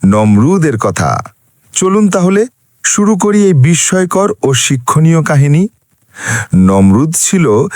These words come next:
ইরাকের বাবেল নগরীর এক শক্তিশালী রাজা। আল্লাহ তাকে দিয়েছিলেন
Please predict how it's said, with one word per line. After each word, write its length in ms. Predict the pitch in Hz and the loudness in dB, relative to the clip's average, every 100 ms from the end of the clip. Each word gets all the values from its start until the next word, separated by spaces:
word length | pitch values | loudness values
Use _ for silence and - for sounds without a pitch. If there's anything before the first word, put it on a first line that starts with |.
| - _ | -14 _
ইরাকের 520 | 110 113 113 117 156 143 | -2 0 0 -2 -2 0
বাবেল 500 | 78 - 92 104 160 | 0 0 0 0 0
নগরীর 580 | 160 143 156 123 82 - - - | 0 0 0 0 -2 -6 -14 -8
এক 220 | 95 104 - | -4 -4 -4
শক্তিশালী 880 | - - 185 - - 156 160 131 | -4 -4 -6 -8 -6 -4 -2 -2
রাজা। 340 | 123 - 156 - - - - - - - | 0 -2 -2 -4 -8 -16 -10 -8 -8 -6
আল্লাহ 340 | 87 95 110 | -2 0 -2
তাকে 280 | 113 110 113 | -2 -4 -2
দিয়েছিলেন 600 | 101 110 107 123 117 117 | -2 -2 -2 -2 0 0